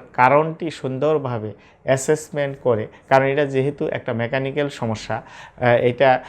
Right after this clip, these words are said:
আহ, সফট টিস্যু ডিসফাংশনের কারণে এই ধরনের ব্যথা বেশি হয়ে থাকে। সুতরাং ভালো করে অ্যাসেসমেন্ট করে দেখতে হবে কোন জায়গায় আপনার ডিসফাংশনটা ঘটেছে। সেই ডিসফাংশন আইডেন্টিফাই করে যদি ডিসফাংশনকে, আহ,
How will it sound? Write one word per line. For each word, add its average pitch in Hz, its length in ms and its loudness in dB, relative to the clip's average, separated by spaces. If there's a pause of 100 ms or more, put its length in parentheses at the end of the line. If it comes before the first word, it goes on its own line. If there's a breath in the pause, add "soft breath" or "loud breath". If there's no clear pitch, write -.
(140)
আহ, 117 340 0
সফট - 380 -2
টিস্যু 180 260 -2
ডিসফাংশনের 147 800 -4
কারণে 143 260 -2
এই 123 60 -2
ধরনের 123 380 -2
ব্যথা 113 300 -4
বেশি 110 280 -4
হয়ে 117 200 0
থাকে। 110 300 -8 (340 loud breath)
সুতরাং 160 480 2
ভালো 127 240 2
করে 147 280 0
অ্যাসেসমেন্ট 147 640 -6
করে 147 180 0
দেখতে 123 320 0
হবে 131 260 -2 (280 loud breath)
কোন 180 260 4
জায়গায় 147 380 4
আপনার 127 360 -4
ডিসফাংশনটা 120 800 -8
ঘটেছে। 107 480 -6 (260 loud breath)
সেই 143 200 6
ডিসফাংশন 151 720 -4
আইডেন্টিফাই 139 680 -2
করে 123 280 0 (300 loud breath)
যদি 120 220 4
ডিসফাংশনকে, 151 1080 -2 (320 loud breath)
আহ, 120 1040 0